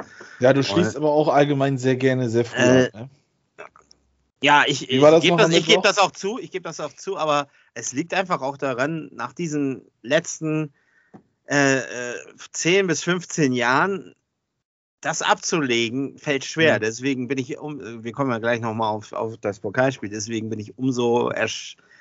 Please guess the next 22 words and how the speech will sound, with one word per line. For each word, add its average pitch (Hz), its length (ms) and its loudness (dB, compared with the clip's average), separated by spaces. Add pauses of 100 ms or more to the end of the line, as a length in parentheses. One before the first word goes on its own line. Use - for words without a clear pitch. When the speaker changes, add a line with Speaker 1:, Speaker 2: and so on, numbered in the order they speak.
(180)
Speaker 2:
erstaunter, 135 580 2
dass 110 220 0
das 135 240 -2
hingehauen 98 540 -4
hat. 95 200 -6
Also 98 380 -6 (380)
es 113 180 -2
ist, 151 220 -2
es 135 280 2
ist, 160 320 -4
ähm, 147 600 2 (240)
doch 165 260 2
irgendwas 180 600 4
ist - 300 -6
anders 123 340 -2
in 113 80 -8
dieser 98 320 -2
Saison. 98 480 -6
Ich - 140 -12
kann 131 180 2
das, 123 260 2
äh, 117 460 2